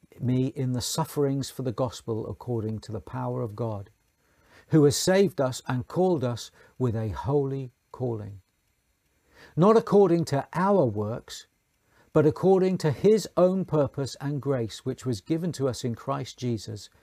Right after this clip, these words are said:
before time began, but has now been revealed by the appearing of our Saviour, Jesus Christ, who has abolished death and brought to, to life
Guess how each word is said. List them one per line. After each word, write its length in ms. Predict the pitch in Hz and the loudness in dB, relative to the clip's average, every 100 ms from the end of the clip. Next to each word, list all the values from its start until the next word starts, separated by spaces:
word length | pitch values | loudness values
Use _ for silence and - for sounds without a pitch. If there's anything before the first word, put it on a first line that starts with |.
| _ _ _ | _ _ _
before 500 | 117 90 - 135 127 | -6 -4 -4 -2 -4
time 380 | - - 117 104 | -8 -8 -8 -8
began, 500 | 104 107 107 104 101 _ _ _ _ _ _ _ _ _ _ _ - - - | -10 -12 -12 -14 -18 _ _ _ _ _ _ _ _ _ _ _ -20 -2 4
but 100 | 151 | 4
has 160 | 143 | 4
now 240 | 165 180 185 | 2 2 4
been 240 | 196 185 | 4 6
revealed 640 | 185 139 170 135 117 107 | 4 6 4 4 0 -4
by 260 | 127 120 107 _ | -4 -4 -6 _
the 160 | 131 127 | -4 -4
appearing 480 | - 151 165 165 165 | -2 0 0 0 -2
of 100 | 160 | -2
our 100 | 143 | -4
Saviour, 500 | - 135 107 113 104 | -4 -4 -4 -6 -8
Jesus 440 | - 131 117 113 | -4 -4 -4 -12
Christ, 500 | - 113 101 - - _ _ _ - - | -10 -10 -10 -14 -20 _ _ _ -20 0
who 120 | 170 | 4
has 140 | 165 135 | 6 6
abolished 580 | 104 170 202 170 - - | 4 4 6 4 0 -4
death 300 | 127 127 120 | -4 -4 -6
and 160 | 113 | -4
brought 320 | 135 156 165 - | 2 2 2 -4
to, 220 | 151 - _ | -6 -6 _
to 120 | - | -4
life 480 | 151 127 120 - - | -2 0 -4 -8 -16